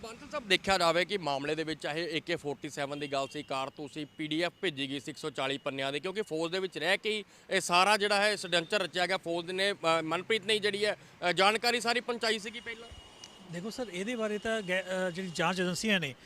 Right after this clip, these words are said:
Speaker 1: ਹੂੰ।
Speaker 2: ਜਾਂ ਜਿਨ੍ਹਾਂ ਨੇ ਜਾਂਚ ਕੀਤੀ ਹੈ, ਉਹੀ ਤੁਹਾਨੂੰ ਦੱਸ ਸਕਦੇ ਨੇ, ਪਰ ਹਜੇ ਮੈਂ ਫਿਰ ਦੱਸਿਆ ਕਿ ਮਾਮਲਾ ਵਿਚਾਰਾਧੀਨ ਹੈ, ਹਜੇ ਐਵੀਡੈਂਸ ਆਉਣਾ, ਲੀਡ ਹੋਣਾ ਬਾਕੀ ਹੈ।
Speaker 1: ਹੂੰ।
Speaker 2: ਜੋ ਐਵੀਡੈਂਸ ਲੀਡ ਹੋਏਗਾ,
Speaker 1: ਹੂੰ।
Speaker 2: ਤਾਂ ਸਾਰਾ ਜਿਹੜਾ ਸੱਚ ਹੈ, ਉਹ ਸਭ ਦੇ ਸਾਹਮਣੇ ਆ ਜਾਏਗਾ।
Speaker 1: ਅੱਛਾ, ਜਿਸ ਤਰ੍ਹਾਂ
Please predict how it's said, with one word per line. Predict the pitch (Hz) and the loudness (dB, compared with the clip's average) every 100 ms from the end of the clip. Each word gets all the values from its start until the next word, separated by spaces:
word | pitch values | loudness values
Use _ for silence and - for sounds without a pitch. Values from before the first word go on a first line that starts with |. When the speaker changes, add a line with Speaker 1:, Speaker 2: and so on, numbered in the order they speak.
| - | -18
Speaker 1:
ਹੂੰ। | 131 113 | -18 -10
Speaker 2:
ਜਾਂ | 151 202 | -2 0
ਜਿਨ੍ਹਾਂ | 196 208 | 0 0
ਨੇ | 226 | 0
ਜਾਂਚ | 185 190 175 | 4 2 2
ਕੀਤੀ | 190 185 165 | -4 0 0
ਹੈ, | 135 135 | 0 -2
ਉਹੀ | 170 226 | -2 0
ਤੁਹਾਨੂੰ | 220 208 | 0 0
ਦੱਸ | 175 - | 0 0
ਸਕਦੇ | 185 190 214 | 0 0 0
ਨੇ, | 233 | 0
ਪਰ | 240 196 190 | 0 0 2
ਹਜੇ | 220 | 0
ਮੈਂ | 220 | 0
ਫਿਰ | 220 233 | 2 2
ਦੱਸਿਆ | - 233 240 - - - | 2 0 -2 -6 -12 -4
ਕਿ | |
ਮਾਮਲਾ | 233 190 214 247 | 2 4 6 4
ਵਿਚਾਰਾਧੀਨ | 226 226 220 214 | 4 4 4 2
ਹੈ, | 190 165 | 2 2
ਹਜੇ | 214 | 4
ਐਵੀਡੈਂਸ | 233 214 226 254 | 4 4 0 -2
ਆਉਣਾ, | 202 190 277 285 - - | -2 2 0 0 -10 -6
ਲੀਡ | 202 285 | 0 0
ਹੋਣਾ | 226 285 | 2 0
ਬਾਕੀ | 226 214 247 202 | 2 2 2 0
ਹੈ। | 123 - - | 0 -4 -18
Speaker 1:
ਹੂੰ। | - | -8
Speaker 2:
ਜੋ | 165 247 269 | 2 4 4
ਐਵੀਡੈਂਸ | 226 247 - | 4 2 0
ਲੀਡ | 208 233 | 0 0
ਹੋਏਗਾ, | 175 190 214 175 | 2 4 4 4
Speaker 1:
ਹੂੰ। | 131 - 113 | -2 -6 -6
Speaker 2:
ਤਾਂ | 247 | -4
ਸਾਰਾ | - 220 269 247 | -2 0 2 2
ਜਿਹੜਾ | 254 | 2
ਸੱਚ | - 208 - | 2 2 2
ਹੈ, | 160 - - | -2 -4 -10
ਉਹ | 254 | -6
ਸਭ | 247 | -2
ਦੇ | 254 | 0
ਸਾਹਮਣੇ | 214 208 190 | 0 0 0
ਆ | |
ਜਾਏਗਾ। | 139 120 120 123 | -2 -4 -6 -8
Speaker 1:
ਅੱਛਾ, | 214 | -10
ਜਿਸ | 196 | -14
ਤਰ੍ਹਾਂ | - | -14